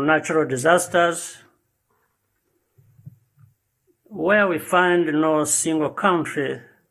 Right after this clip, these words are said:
that can provide durable solutions on its own, no matter how big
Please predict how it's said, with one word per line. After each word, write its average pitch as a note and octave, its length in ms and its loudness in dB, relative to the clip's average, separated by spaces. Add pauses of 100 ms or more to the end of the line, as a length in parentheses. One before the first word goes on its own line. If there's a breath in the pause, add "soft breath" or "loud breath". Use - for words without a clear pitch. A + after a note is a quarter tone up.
(1200)
that C3+ 460 -10
can C#3 520 -4 (300)
provide C#3 640 0
durable C3 680 -2 (760)
solutions C#3 960 -6 (1600)
on D#3 160 2
its C3 200 -6
own, C#3+ 380 0 (640)
no C#3+ 160 -6
matter D3+ 460 -2 (2500)
how D3+ 200 0
big E3+ 420 0